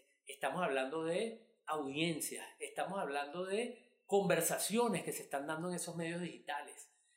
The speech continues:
Estamos hablando de una cantidad de factores importantísimos que van a influir en tu estrategia y que van a hacer que muchas de las herramientas que tú utilices o de los contenidos que tú vayas a desarrollar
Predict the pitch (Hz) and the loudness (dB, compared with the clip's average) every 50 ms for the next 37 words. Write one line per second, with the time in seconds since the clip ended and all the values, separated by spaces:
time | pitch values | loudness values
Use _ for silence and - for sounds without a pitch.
0 | _ _ _ - 151 - - 165 170 196 214 208 180 165 165 165 180 214 220 208 | _ _ _ -10 -4 0 2 2 2 4 2 2 4 4 4 4 4 4 4 4
1 | 180 185 202 233 233 240 208 170 175 165 165 175 170 220 220 220 - - 180 180 | 4 2 2 0 0 0 -2 0 0 0 0 0 0 -2 -2 -2 -2 0 0 2
2 | 196 220 226 196 175 170 151 131 - 156 175 180 240 202 - - 196 208 220 202 | 2 2 0 0 0 -2 -2 -2 -2 -4 -2 -2 -4 -4 -2 -2 -2 -2 -4 -4
3 | - - - _ _ _ _ _ - - 185 180 196 240 277 294 285 214 - - | -6 -10 -18 _ _ _ _ _ 2 4 6 6 8 6 6 4 2 2 2 2
4 | 196 190 208 233 254 233 160 143 - - 147 139 139 143 131 - - 117 113 - | 2 2 2 2 2 2 0 0 -2 -4 -6 -6 -4 -4 -6 -6 -6 -10 -8 -8
5 | 131 123 110 110 104 - - _ _ _ _ _ _ _ _ _ _ _ _ - | -8 -8 -8 -10 -12 -16 -20 _ _ _ _ _ _ _ _ _ _ _ _ -10
6 | - 160 - - 156 143 143 165 196 180 202 214 196 - 151 135 139 156 151 202 | -10 -4 0 2 4 4 4 4 2 2 2 2 2 2 0 0 0 0 -2 0
7 | 202 208 202 160 143 131 135 127 127 127 - 170 165 180 180 - 151 139 135 135 | 0 2 2 2 2 2 0 0 0 -2 -4 -6 -6 -8 -8 -8 -8 -8 -8 -6
8 | 170 180 190 165 - - 175 180 180 - - _ _ - - _ _ - 160 147 | -6 -6 -4 -4 -4 -4 -4 -4 -6 -6 -10 _ _ -20 -20 _ _ 0 4 4
9 | 147 135 131 131 123 - - 143 131 113 127 123 151 208 214 160 - - 117 120 | 6 6 4 4 2 2 2 0 2 2 0 0 2 2 2 2 2 0 -4 -6
10 | - 120 117 127 143 165 175 180 175 170 190 202 202 208 214 202 185 156 156 180 | -4 -4 -2 -2 -2 0 0 0 0 0 0 -2 -2 -2 -2 -2 -2 -2 -2 -4
11 | 180 - - | -6 -10 -14